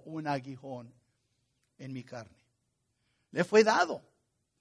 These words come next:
No fue dado por el diablo. No, no, fue el Señor que se lo dio. Porque el diablo nunca lo hubiera dado. El diablo que, quisiera ver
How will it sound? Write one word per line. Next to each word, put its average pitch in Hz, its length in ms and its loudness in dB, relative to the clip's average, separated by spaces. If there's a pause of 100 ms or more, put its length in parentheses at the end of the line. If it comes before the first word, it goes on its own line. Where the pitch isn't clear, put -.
(320)
No 147 220 -2
fue 208 180 2
dado 320 320 8
por 240 160 6
el 180 80 2
diablo. 139 460 2
No, 147 180 -6
no, 190 220 4
fue 127 240 -6
el 123 100 -4
Señor 233 540 2
que 196 100 -16
se 165 140 -4
lo 135 160 -2
dio. 113 200 -14
Porque 156 260 -2
el 170 80 0
diablo 226 320 6
nunca 392 280 4
lo 269 120 12
hubiera 165 320 4
dado. 127 320 0
El 127 60 -10
diablo 208 340 4
que, 233 320 -4
quisiera 277 500 4
ver 196 260 0